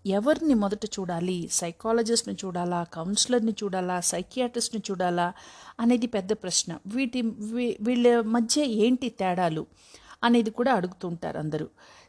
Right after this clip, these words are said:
సైకియాట్రిస్ట్కి, సైకాలజిస్ట్కి తేడా మీద నేను మొదట్లో, ను-, మీరు కనుక కింద స్క్రోల్ చేస్తే చాలా క్లియర్గా వాళ్ళిద్దరికి మధ్య తేడా గురించి డిస్కస్ చేయడం జరిగింది.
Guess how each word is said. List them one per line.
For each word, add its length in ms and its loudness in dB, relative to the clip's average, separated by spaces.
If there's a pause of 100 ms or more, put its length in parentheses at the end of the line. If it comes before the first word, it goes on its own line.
సైకియాట్రిస్ట్కి, 960 0
సైకాలజిస్ట్కి 1120 0
తేడా 440 0
మీద 260 0 (280)
నేను 300 2
మొదట్లో, 800 0 (220)
ను-, 120 -2
మీరు 200 0
కనుక 280 -4
కింద 280 -4
స్క్రోల్ 500 0 (140)
చేస్తే 340 -4 (240)
చాలా 280 0
క్లియర్గా 580 0
వాళ్ళిద్దరికి 580 -4
మధ్య 260 -6
తేడా 360 -2
గురించి 360 -6
డిస్కస్ 500 -4
చేయడం 220 -4
జరిగింది. 640 0